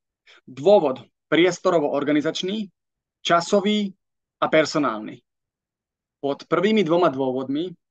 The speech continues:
máme na mysli obmedzené učebné priestory, ktoré nám základná škola vie poskytnúť, ako aj časové obmedzenia detí, ktoré vychádzajú aj z toho,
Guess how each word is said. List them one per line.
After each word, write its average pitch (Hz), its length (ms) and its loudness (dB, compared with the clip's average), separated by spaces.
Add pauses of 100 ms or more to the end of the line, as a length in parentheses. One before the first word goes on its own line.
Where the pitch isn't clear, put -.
(160)
máme 147 240 2
na 151 100 4
mysli 170 400 -2
obmedzené 190 560 -2
učebné 170 480 -4
priestory, 139 560 -6
ktoré 151 240 -4
nám 131 220 -2
základná 147 420 0
škola 135 320 -4
vie 143 160 -2
poskytnúť, 160 640 -12 (460)
ako 156 260 0
aj 151 140 2
časové 208 480 0
obmedzenia 170 560 0
detí, 139 400 -6
ktoré 160 320 -2
vychádzajú 151 640 0
aj 185 160 0
z 190 160 -8
toho, 175 240 0